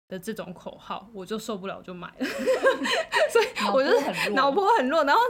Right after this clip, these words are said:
Speaker 1: 就仔细想想，嗯，就是蛋啊。<laughs> 但是就是，呃，这种你很难在餐厅里面，或者是很难去体验到的东西，其实现在在台湾你也可以直接这样子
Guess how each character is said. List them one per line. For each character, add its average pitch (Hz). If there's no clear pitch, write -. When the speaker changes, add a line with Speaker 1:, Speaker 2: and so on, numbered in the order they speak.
Speaker 1:
就 392
仔 262
细 381
想 294
想， 262
嗯， 208
就 233
是 214
蛋 190
啊。 247
<laughs> 659
但 453
是 440
就 392
是， 370
呃， 233
这 370
种 185
你 190
很 220
难 220
在 311
餐 269
厅 262
里 226
面， 220
或 254
者 214
是 226
很 202
难 175
去 233
体 214
验 185
到 214
的 196
东 196
西， 214
其 240
实 247
现 254
在 233
在 220
台 185
湾 190
你 190
也 175
可 175
以 180
直 180
接 196
这 196
样 185
子 -